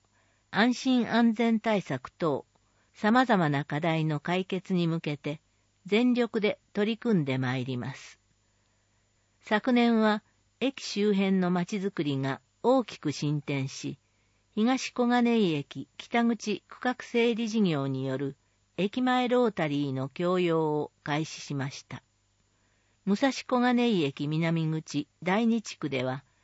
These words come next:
再来年の五月完成を目指し、工事が進められています。開発現場の遺跡発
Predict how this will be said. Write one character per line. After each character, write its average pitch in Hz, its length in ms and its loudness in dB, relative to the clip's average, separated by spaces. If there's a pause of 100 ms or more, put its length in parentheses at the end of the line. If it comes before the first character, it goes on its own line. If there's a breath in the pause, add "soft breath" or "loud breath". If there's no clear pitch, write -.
(280)
再 208 180 0
来 247 240 4
年 220 300 2
の 208 200 2 (140)
五 247 140 4
月 226 320 0
完 175 240 0
成 165 320 0
を 156 80 0
目 151 120 -2
指 151 200 -4
し、 139 280 -10 (520)
工 247 240 4
事 156 160 0
が 139 120 0
進 - 260 -6
め 160 120 0
ら 151 100 0
れ 143 120 -2
て 139 140 -6
い 135 120 -6
ま 131 200 -8
す。 - 280 -20 (800)
開 247 220 0
発 247 260 -4
現 226 300 2
場 147 160 0
の 139 240 -2 (180)
遺 180 60 -2
跡 247 300 -4
発 226 200 -4